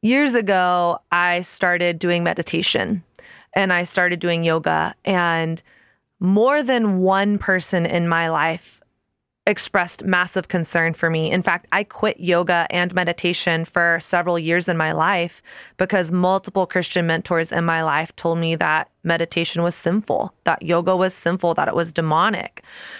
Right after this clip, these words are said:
And I wanted to submit to their authority in my life because I thought perhaps they knew more than me. Maybe there's something I'm missing. There is wisdom to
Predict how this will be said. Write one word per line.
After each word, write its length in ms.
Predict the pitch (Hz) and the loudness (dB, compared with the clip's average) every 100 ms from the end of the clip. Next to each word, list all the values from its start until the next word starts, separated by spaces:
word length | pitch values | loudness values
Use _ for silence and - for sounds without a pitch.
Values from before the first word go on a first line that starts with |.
| - - | -18 -2
And 460 | 196 196 190 190 185 | 2 2 2 0 0
I 160 | 180 202 | -2 0
wanted 280 | 208 208 | 0 0
to 100 | 214 | -2
submit 460 | 196 208 185 190 185 | 0 0 2 0 -2
to 140 | - 180 | -4 0
their 380 | 190 180 175 | 2 2 2
authority 460 | 170 185 190 190 185 | 0 -2 0 0 0
in 100 | 180 | 0
my 140 | 170 | 0
life 340 | 165 175 233 - | 2 2 0 -4
because 400 | 185 190 180 156 | -4 0 0 0
I 140 | 170 | -2
thought 340 | 175 165 156 - | 0 0 0 -4
perhaps 340 | 170 160 - | -4 -4 -4
they 320 | 175 170 170 | -2 0 0
knew 240 | 180 175 190 | 0 0 2
more 260 | 185 247 | 2 2
than 200 | 302 208 | 0 -2
me. 180 | 160 95 | -4 -6
Maybe 240 | 156 165 | -2 0
there's 220 | 190 214 - | 2 0 0
something 320 | 233 240 247 | 0 2 2
I'm 140 | 240 | 2
missing. 360 | 240 294 190 165 | 0 0 -4 -2
There 140 | 165 | -2
is 120 | 175 | -2
wisdom 680 | 180 185 233 202 190 180 175 | 0 0 0 0 0 0 -2
to 420 | - 190 180 175 | -4 0 0 0